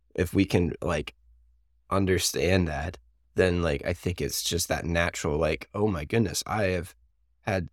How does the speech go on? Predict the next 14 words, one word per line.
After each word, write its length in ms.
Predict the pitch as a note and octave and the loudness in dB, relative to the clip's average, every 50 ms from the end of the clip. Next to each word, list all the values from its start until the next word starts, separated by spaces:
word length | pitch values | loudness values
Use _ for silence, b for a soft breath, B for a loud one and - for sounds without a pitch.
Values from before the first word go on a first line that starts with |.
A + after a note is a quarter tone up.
| _ - | _ -8
so 300 | - - - A#2 A2 A2+ | -6 -2 2 2 4 4
much 440 | A2+ G#2+ G2+ - - - - - | 4 4 2 0 -2 -4 -6 -6
forgiven 600 | - - - - G#2 F#2 G#2 G#2+ G2+ F#2+ F2+ E2 D#2 | -6 -6 -2 -2 0 2 2 2 2 2 0 -2 -4
me," 260 | D#2 D#2 D#2 D#2 D2 - | -6 -6 -6 -6 -6 -4
and 600 | - F#2+ G2 G#2 G#2+ G2+ F#2 F#2 F#2 F2+ - - | -2 0 2 4 4 4 4 2 0 -2 -2 -2
not 240 | G#2+ G2+ G2+ G#2+ G#2 | 2 4 4 6 6
only 220 | A2 A2+ G#2+ G2+ | 4 4 4 2
forgiven 420 | F#2 - - F2 F2 A#2+ C#3 C#3 A#2+ | 0 0 -2 0 2 2 2 2 2
me, 140 | F#2+ F#2 F2+ | 0 -2 -2
but 160 | F2 F2+ F2 | -2 -2 -2
he's, 320 | F2 F2 F2 E2+ - - - | -2 -4 -4 -6 -8 -8 -6
God 180 | - G2+ A2 G#2+ | -4 -2 -2 -2
has 140 | G#2 G#2 F2+ | -2 -2 0
gone, 420 | G2+ G2 G2 F#2+ F#2 E2+ E2+ F2+ | 0 2 2 2 2 0 -2 -4